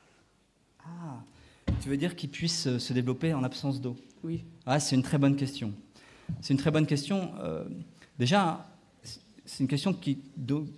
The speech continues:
Speaker 1: que les chimistes et les biologistes se posent depuis des années. Une première forme de cette question, c'est que, c'est, bon, c'est vrai que la vie telle qu'on la connaît,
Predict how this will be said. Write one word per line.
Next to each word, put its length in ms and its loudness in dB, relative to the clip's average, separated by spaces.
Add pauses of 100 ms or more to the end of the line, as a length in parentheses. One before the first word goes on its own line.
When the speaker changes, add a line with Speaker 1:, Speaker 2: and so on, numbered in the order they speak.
(260)
Speaker 1:
que 460 0
les 140 0
chimistes 580 4
et 60 0
les 100 0
biologistes 540 2
se 80 -2
posent 280 0
depuis 220 -2
des 160 0
années. 280 2 (600)
Une 160 -2
première 280 6
forme 420 4 (960)
de 60 0
cette 200 -2
question, 300 2
c'est 180 0
que, 500 0
c'est, 160 -12
bon, 200 -2
c'est 160 -4
vrai 100 0
que 100 -2
la 60 6
vie 160 2
telle 220 0
qu'on 100 -2
la 100 2
connaît, 300 0